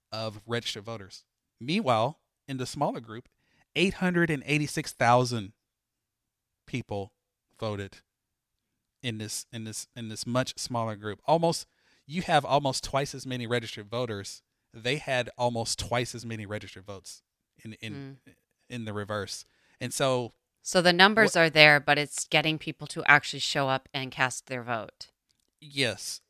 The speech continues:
Speaker 1: And, you know, the complaint can, the, the complaint, which is a valid complaint, it's like, "Well, I'm not voting for anybody who looks like me."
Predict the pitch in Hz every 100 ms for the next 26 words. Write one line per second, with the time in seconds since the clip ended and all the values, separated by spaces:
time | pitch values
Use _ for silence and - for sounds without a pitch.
0 | _ 127 139 135 131 131 127 117 - 160
1 | 131 120 - 139 190 196 - 143 131 135
2 | 131 143 143 147 - 214 214 190 202 156
3 | 117 107 98 90 101 110 104 95 117 -
4 | 147 214 170 127 151 143 127 113 120 117
5 | 107 104 113 107 - 107 - 107 101